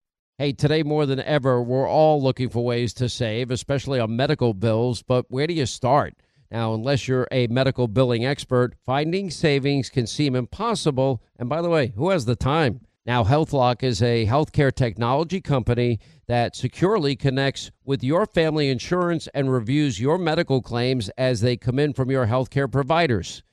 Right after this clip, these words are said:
Then HealthLock's technology flags and alerts you to any errors like overbilling or wrong codes and fraud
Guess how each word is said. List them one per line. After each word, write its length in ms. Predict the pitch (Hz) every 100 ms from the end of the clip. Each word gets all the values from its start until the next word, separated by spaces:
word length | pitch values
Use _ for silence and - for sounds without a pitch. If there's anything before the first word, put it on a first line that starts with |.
| _ -
Then 180 | 143 127
HealthLock's 600 | 151 165 147 139 127 -
technology 720 | 131 98 135 165 135 113 127
flags 540 | - 135 131 143 98 -
and 180 | 147 202
alerts 480 | 214 180 170 -
you 300 | 160 170 131
to 200 | 127 -
any 260 | - 151 -
errors 400 | 151 147 151 135
like 200 | 113 110
overbilling 760 | 117 110 110 92 165 170 170 147
or 180 | 110 101
wrong 360 | 113 113 110
codes 520 | - 165 165 160 113 -
and 220 | 117 110
fraud 480 | - 151 160 156 135